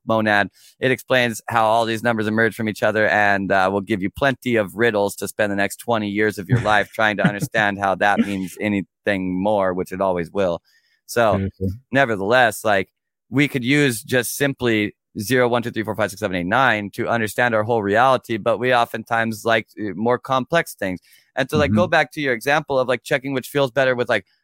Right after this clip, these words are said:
Speaker 1: "I don't wanna be at my job right now." Well, like, then you go, like, when you say the "go that way" with that,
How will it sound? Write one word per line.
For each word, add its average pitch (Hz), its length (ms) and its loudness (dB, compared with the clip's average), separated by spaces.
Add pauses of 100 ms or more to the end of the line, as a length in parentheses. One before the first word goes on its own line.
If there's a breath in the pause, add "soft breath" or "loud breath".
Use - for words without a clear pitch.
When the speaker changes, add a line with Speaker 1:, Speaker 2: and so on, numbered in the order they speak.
(160)
Speaker 1:
"I 135 120 2
don't 139 200 2
wanna 127 260 0
be 123 240 0
at 123 120 2
my 110 140 0
job 104 340 0
right 131 180 2
now." 151 280 0 (420)
Well, 139 240 2
like, 127 200 0 (240)
then 160 240 0
you 165 120 2
go, 156 180 2
like, 135 280 0
when 131 180 -2
you 123 80 0
say 156 180 0
the 139 120 2
"go 123 260 0
that 123 300 2
way" 107 180 -2
with 101 280 -4
that, 110 300 2